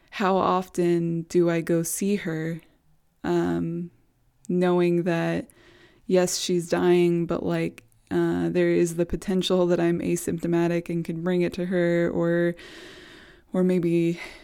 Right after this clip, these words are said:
she picked it up from her hospice worker and would pass it to me. It was just, like, a whole very complicated thing. Um, and I do kind of wish I'd been around more, but,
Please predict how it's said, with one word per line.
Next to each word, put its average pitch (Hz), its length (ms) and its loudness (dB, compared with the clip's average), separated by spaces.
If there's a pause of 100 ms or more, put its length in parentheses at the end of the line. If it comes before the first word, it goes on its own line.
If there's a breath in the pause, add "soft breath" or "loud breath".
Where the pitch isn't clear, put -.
(140 loud breath)
she 196 520 0
picked 190 300 0
it 185 100 4
up 175 240 2
from - 220 -2
her - 480 -4
hospice 269 640 -4
worker 247 500 -2
and - 160 -4
would - 120 -12
pass - 300 -14
it - 100 -20
to - 100 -6
me. 247 420 4
It - 60 4
was 214 160 2
just, 220 160 -6
like, 190 140 -2
a 196 60 -2
whole 196 720 -2
very 190 280 4
complicated 175 680 -4
thing. 180 440 0 (120)
Um, 170 540 2 (1400 soft breath)
and 202 340 4
I 196 60 6
do 202 280 4
kind 208 200 2
of 202 60 0
wish 202 160 2
I'd 196 160 0
been 190 120 -2
around 185 260 0
more, 180 220 0
but, - 800 -2